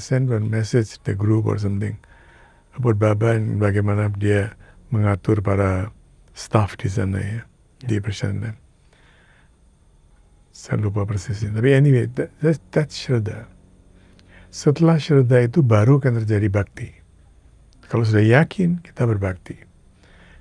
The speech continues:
Dan kalau kita sudah bisa berbakti kepada idola kita, istri kita, apapun sebutannya, setelah itu baru Santan Ki Sewa, baru kita bisa melayani.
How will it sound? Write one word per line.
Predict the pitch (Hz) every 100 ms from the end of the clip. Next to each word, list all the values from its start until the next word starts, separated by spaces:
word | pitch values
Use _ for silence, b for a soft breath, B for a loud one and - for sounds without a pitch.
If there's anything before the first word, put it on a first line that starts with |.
| b
Dan | 113 104 104
kalau | - 110 123
kita | 113 113
sudah | 104 101
bisa | 95 101
berbakti | 95 104 101 - 170 208
kepada | - - 110 104
idola | 107 104 110 110 101
kita, | 104 101 127 131 143
istri | 127 - 110
kita, | 110 104 127 143 143 b b b b b b
apapun | - 113 110 117
sebutannya, | 107 107 98 107 107 120 170 - _ b b b b b _ _ - - - b b b b b - _
setelah | - - 139 156 135
itu | 156
baru | 139 123
Santan | 135 - 131 127 135 123
Ki | 120 117
Sewa, | 107 117 107 104
baru | 123 147
kita | 156 143
bisa | 131
melayani. | 127 123 120 127 147 160 165 113 107